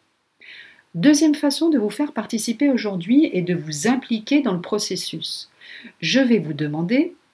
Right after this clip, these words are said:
une fois que vous aurez trouvé cette petite graine à l'intérieur de vous, de m'écrire quelques lignes,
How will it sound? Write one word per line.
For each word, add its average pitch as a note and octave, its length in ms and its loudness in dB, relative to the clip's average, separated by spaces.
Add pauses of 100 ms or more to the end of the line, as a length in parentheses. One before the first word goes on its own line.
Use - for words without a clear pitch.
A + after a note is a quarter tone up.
(120)
une E3 120 -4
fois F3 200 -6
que E3+ 120 -8
vous C#3 260 -8
aurez C#3+ 200 -6
trouvé A#3 440 -2
cette - 200 -4
petite E3+ 280 -8
graine F3+ 280 -4
à D#3 60 -2
l'intérieur D3+ 440 -8
de E3+ 120 -6
vous, A3+ 260 -6 (540)
de F#3 160 6
m'écrire C#4+ 500 4 (180)
quelques D4 300 2
lignes, D3+ 400 0